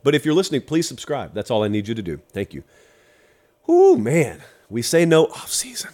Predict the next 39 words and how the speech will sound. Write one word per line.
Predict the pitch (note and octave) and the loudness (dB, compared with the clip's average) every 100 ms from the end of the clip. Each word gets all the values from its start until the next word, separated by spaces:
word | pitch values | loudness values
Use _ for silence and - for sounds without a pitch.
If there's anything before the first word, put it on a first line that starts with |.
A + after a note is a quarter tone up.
| - | -10
and | G2+ G#2 G2+ - | -6 -6 -6 -12
there's | F2 G#2+ D3+ B2+ | -6 -2 -2 -2
the | C3 | -8
proof, | - D#3 F3 - | -4 -2 -2 -4
and | G#2+ | -8
here's | E2 C3+ D#3+ C#3 | -2 0 0 2
more | D#3+ D3+ | 2 2
proof. | - G2 D2 - _ _ _ _ _ _ _ _ _ | 0 -6 -6 -14 _ _ _ _ _ _ _ _ _
Cade | - G3 E3+ A2+ | 0 2 4 2
from | - B2+ | 0 0
Salt | F3 E3 | 0 2
Lake | E3 C3+ | 2 0
City | F3 E3+ C#3+ | 0 0 2
asked, | C#3 C3 - - _ _ _ _ _ _ _ _ | 4 2 0 -16 _ _ _ _ _ _ _ _
"Are | F#3 G3 | 2 2
there | D#4 | 2
any | - C4 A#3 | 2 2 2
examples | A#2 G2 A#2 G#2+ A#2+ C#3+ D3 D3 - - _ | 0 -2 0 0 0 -6 -8 -8 -18 -20 _
in | D#3 | 0
the | G#3 | 0
past | - G2 F2 G#2 - _ - | 0 -2 -2 -8 -16 _ 0
of | C#3 - | 0 0
teams | F3 F3+ D#3 | 0 0 -2
cleaning | - D#3+ G3+ F#3+ | -2 0 2 2
out | F3+ F3 | 0 -2
the | C#3+ | 0
roster | A2 F#2 F2+ G#2+ - | 2 2 0 -6 -4
as | A#2 | -6
quickly | - F3+ - G#2 G#2+ - _ | -4 -6 -4 -4 -4 -8 _
as | B2+ A#2+ | -6 -6
Colorado | D#3 D3 C#3+ C#3 G#2+ | -2 -2 0 0 0
has?" | F2+ D2 C#2+ _ _ _ _ | -4 -8 -12 _ _ _ _
Easiest | G#3 A#3+ A#3 G#3+ G3+ | 0 2 2 0 2
answer | G3 - | 0 0
in | F3+ | 0
the | E3+ | 2
world, | F3 F3 E3+ | 4 4 2
Cade, | E3+ E3+ E3+ | 2 2 -2
no. | - A2+ E3 C#3 G2+ D2+ | -2 2 4 4 2 -4